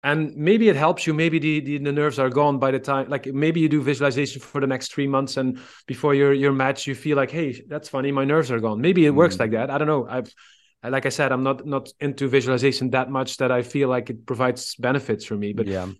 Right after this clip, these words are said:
Speaker 1: if that's an option, yes. But if, as soon as the nerves kick in and you're really actually nervous and shivering and whatever, then i-, it's too late anyway.
Speaker 2: Mm-hmm.
Speaker 1: Like I said,
Speaker 2: Yeah.
Speaker 1: then your,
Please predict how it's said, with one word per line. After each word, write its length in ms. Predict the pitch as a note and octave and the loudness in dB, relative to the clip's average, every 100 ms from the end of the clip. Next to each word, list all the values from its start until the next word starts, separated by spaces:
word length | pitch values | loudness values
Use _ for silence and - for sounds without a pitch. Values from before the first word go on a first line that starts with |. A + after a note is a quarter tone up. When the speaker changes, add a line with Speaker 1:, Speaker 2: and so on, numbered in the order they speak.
| - | -12
Speaker 1:
if 120 | B2+ | 0
that's 220 | D#3+ E3+ | 0 4
an 60 | E3+ | 4
option, 240 | E3+ E3 | 4 2
yes. 280 | D3+ D#3 - | 2 0 0
But 120 | C#3+ D3 - | -2 -2 -2
if, 160 | D#3+ - | -8 -4
as 140 | D#3+ D#3+ | -6 -2
soon 220 | F#3 G3+ | 2 2
as 120 | E3+ | 2
the 120 | D3+ | 0
nerves 320 | D#3+ E3 D#3+ | 2 2 0
kick 240 | - D3+ D3 | -2 -2 0
in 260 | E3 A#3 | 0 -2
and 160 | A#3 D#3 | -2 -2
you're 140 | C#3+ | 0
really 300 | C#3+ D3 C#3 - | 0 -2 -4 -4
actually 320 | D3 - D3 | -6 -4 -4
nervous 420 | C#3+ D3 D3+ C#3 | 0 0 0 -2
and 80 | C3 | -6
shivering 400 | - C#3 C#3 C3+ | -4 -2 0 -2
and 80 | C3 | 0
whatever, 400 | C3+ D#3+ A3 A3 - - - - | 0 0 -2 -4 -16 -20 -20 0
then 240 | C#3+ D3+ | 2 2
i-, 160 | C#3+ C#3 | -2 -8
it's 140 | - - | -8 0
too 160 | E3 | 4
late 180 | D3 C#3 | 8 8
anyway. 460 | C3 C#3 G#2+ G#2 G#2+ _ G#2+ | 6 4 2 -2 -6 _ -10
Speaker 2:
Mm-hmm. 280 | G2+ F#2+ F#2+ | -6 -6 -6
Speaker 1:
Like 120 | B2+ | -2
I 40 | |
said, 160 | A#2+ D3 | 2 2
Speaker 2:
Yeah. 60 | C3 | 4
Speaker 1:
then 120 | C#3 | 4
your, 180 | C#3+ | 4